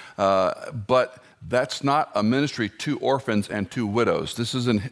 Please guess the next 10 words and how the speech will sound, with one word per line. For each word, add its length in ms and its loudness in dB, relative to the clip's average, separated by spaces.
an 220 0
idiom 580 4
that 140 2
means 220 2
from 300 2
New 60 6
York 320 4
to 160 4
L 180 4
A. 140 0